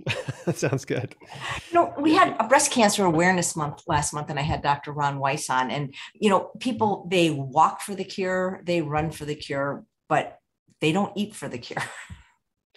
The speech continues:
Speaker 1: Yeah, that would be a much better, uh, fundraising strategy, right? Eat for the cure, a much better message.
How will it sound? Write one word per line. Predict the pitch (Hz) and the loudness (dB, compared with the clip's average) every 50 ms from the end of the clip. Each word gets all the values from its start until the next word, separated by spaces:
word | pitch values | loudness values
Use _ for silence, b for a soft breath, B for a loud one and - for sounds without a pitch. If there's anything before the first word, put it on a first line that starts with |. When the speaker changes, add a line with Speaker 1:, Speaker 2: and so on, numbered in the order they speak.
| b b b b b b - | b b b b b b 0
Speaker 1:
Yeah, | 123 139 151 151 135 123 120 | 2 4 4 6 4 2 2
that | 101 135 139 156 160 | 2 0 0 0 0
would | 165 143 | -2 -2
be | 131 147 143 | 0 0 0
a | 135 | 2
much | 127 131 139 135 - - - | 2 0 0 -2 -2 -2 0
better, | 143 135 131 127 123 120 | 0 2 2 2 2 2
uh, | 117 113 110 110 107 98 | 2 0 0 0 -2 -6
fundraising | - - - 131 127 123 120 120 107 113 110 107 | -6 -4 -4 -2 -2 0 -2 -2 -4 -6 -8 -8
strategy, | - - 127 117 113 110 104 90 95 92 95 | -4 -2 0 0 0 -2 -4 -6 -10 -12 -8
right? | 95 101 104 107 - - - | -6 -6 -6 -6 -6 -8 -8
Eat | 131 127 123 | -8 -8 -8
for | - - 131 | -8 -8 -8
the | 110 113 | -8 -8
cure, | 107 - 123 113 107 101 98 98 | -6 -4 -4 -2 -2 -4 -4 -6
a | 95 | -8
much | 101 113 120 123 - - | -8 -8 -8 -8 -6 -4
better | - 123 113 113 | -4 -2 -2 -2
message. | 110 110 113 117 113 - - 110 104 98 95 - | -4 -4 -6 -6 -6 -6 -6 -6 -6 -6 -8 -12